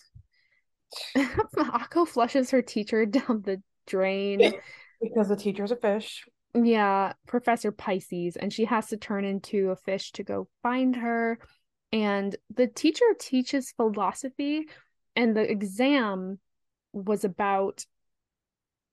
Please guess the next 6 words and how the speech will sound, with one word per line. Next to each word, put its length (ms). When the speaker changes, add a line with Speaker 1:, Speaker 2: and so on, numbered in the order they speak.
Speaker 1:
altruistic 960
acts 440
between, 1000
like, 220
cross-species 1120
altruism. 960